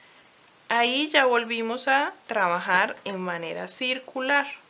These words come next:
con seis puntos quedamos acá. Podemos rellenar esta parte del piecito, solo vamos a rellenar la parte, eh, del anillo mágico, la primera,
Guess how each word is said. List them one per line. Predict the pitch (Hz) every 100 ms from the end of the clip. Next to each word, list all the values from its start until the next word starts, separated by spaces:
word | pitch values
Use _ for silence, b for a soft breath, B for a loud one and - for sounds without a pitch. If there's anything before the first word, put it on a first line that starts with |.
| -
con | - 180 170
seis | - 175 180 -
puntos | - 285 285 302 294
quedamos | - 190 156 156 175
acá. | 202 - - B B B B -
Podemos | 254 262 269 320
rellenar | 349 320 262 214 202
esta | 208 226 262 254
parte | 247 233 226 254
del | 262
piecito, | 254 214 185 180 185 - 233
solo | - 233 226
vamos | 233 226 254 262
a |
rellenar | 226 185 175 175 165 165
la | 185 202
parte, | - 208 202 - - 220 220 B B B B B _ -
eh, | 180 180
del | 180 185
anillo | 175 175 185
mágico, | 214 233 247 262 -
la | 294 226
primera, | - 180 175 170 202